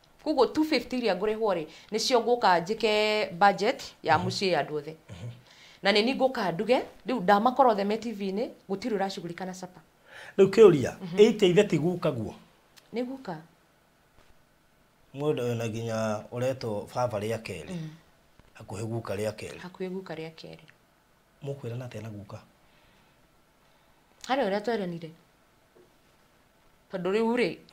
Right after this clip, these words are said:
Speaker 1: life yakwa rĩu nĩyo yatũmaga, na life ya mũciĩ. Thĩna wa gwitũ niĩ, thĩna wa gwitũ watũmaga nginya ndakora nyũmba gũtarĩ mũciĩ, mũtu, ngoima, ngathi ngakoma na mũndũ ahe magana merĩ nĩgetha ngũre mũtu.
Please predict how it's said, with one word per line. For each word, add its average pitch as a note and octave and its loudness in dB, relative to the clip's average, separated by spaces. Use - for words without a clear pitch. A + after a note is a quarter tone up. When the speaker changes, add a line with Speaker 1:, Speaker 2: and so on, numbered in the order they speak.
Speaker 1:
life A3+ 0
yakwa F3 2
rĩu G#3+ -2
nĩyo G3+ 2
yatũmaga, F3 0
na F3+ 2
life G3+ 0
ya E3+ 0
mũciĩ. E3 -8
Thĩna G#3 4
wa G#3 2
gwitũ A3 -2
niĩ, G#3 -2
thĩna G3 0
wa G#3+ 4
gwitũ A#3+ -2
watũmaga G#3 2
nginya F3+ -4
ndakora A3 8
nyũmba G3+ 0
gũtarĩ F#3 -2
mũciĩ, F#3+ -4
mũtu, G#3+ -2
ngoima, F#3 2
ngathi F#3 -4
ngakoma G#3+ 0
na G3 0
mũndũ F#3+ -4
ahe F#3 -2
magana F#3+ -2
merĩ F3+ -2
nĩgetha F3+ -4
ngũre E3 -10
mũtu. D#3+ -14